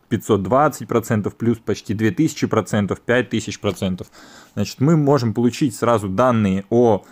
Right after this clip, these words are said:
какая капитализация у токена, какой объем торгов за последние сутки и какой сейчас размер пула ликвидности. А, дальше. Под названием мы видим, а, А и П. Это адрес контракта и адрес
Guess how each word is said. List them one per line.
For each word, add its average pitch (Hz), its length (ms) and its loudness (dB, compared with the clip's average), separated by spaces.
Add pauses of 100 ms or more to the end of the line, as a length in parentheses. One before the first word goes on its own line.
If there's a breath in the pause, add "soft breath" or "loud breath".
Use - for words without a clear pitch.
(240 loud breath)
какая 127 340 2
капитализация 107 720 0
у 135 40 0
токена, 147 440 0
какой 131 300 2
объем 107 280 2
торгов 101 420 2
за 156 120 -10
последние 156 420 0
сутки 147 360 -4
и 160 260 0
какой 131 320 0
сейчас 117 340 -2
размер 110 380 2
пула 110 240 0
ликвидности. 98 640 -2 (420 loud breath)
А, 101 320 2
дальше. 101 460 0 (460)
Под 135 140 4
названием 113 500 4
мы 107 160 4
видим, 101 400 2 (240 soft breath)
а, 98 500 2
А 117 360 2
и 110 100 0
П. 127 400 2 (180 loud breath)
Это 117 400 2
адрес 113 340 2
контракта 156 600 2
и 151 200 2
адрес 123 400 0